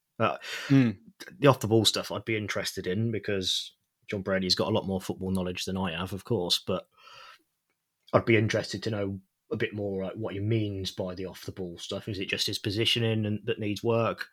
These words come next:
Speaker 2: I think
Speaker 1: Is
Speaker 2: he's
Speaker 1: it
Speaker 2: tracking back as well, isn't it? I mean, he doesn't, he,
Speaker 1: Which
Speaker 2: for
Speaker 1: is,
Speaker 2: me, he
Speaker 1: which
Speaker 2: just
Speaker 1: for me
Speaker 2: looks
Speaker 1: is
Speaker 2: like he
Speaker 1: bullshit.
Speaker 2: stands still.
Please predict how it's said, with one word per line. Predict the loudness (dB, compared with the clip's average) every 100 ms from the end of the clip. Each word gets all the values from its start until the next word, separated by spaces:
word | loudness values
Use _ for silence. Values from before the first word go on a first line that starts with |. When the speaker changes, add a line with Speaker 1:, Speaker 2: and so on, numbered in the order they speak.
| -14 -12 -12 6
Speaker 2:
I |
think | 8
Speaker 1:
Is | 8
Speaker 2:
he's |
Speaker 1:
it | 10
Speaker 2:
tracking | 10 10 8
back | 12 10 10
as | 10
well, | 12 12 12
isn't | 12 10
it? | 8 8
I | 8 8
mean, | 10 8 4 2
he | 2
doesn't, | 12 12 12 8 2 -2
he, | -2 0 -6 -12 -18 4
Speaker 1:
Which | 10
Speaker 2:
for | 12
Speaker 1:
is, |
Speaker 2:
me, | 12 10
he | 8 10
Speaker 1:
which | 10 12
Speaker 2:
just |
Speaker 1:
for | 12
me |
Speaker 2:
looks | 12
Speaker 1:
is | 12
Speaker 2:
like | 12
he | 12
Speaker 1:
bullshit. | 12
Speaker 2:
stands | 10 10 8
still. | 10 10 10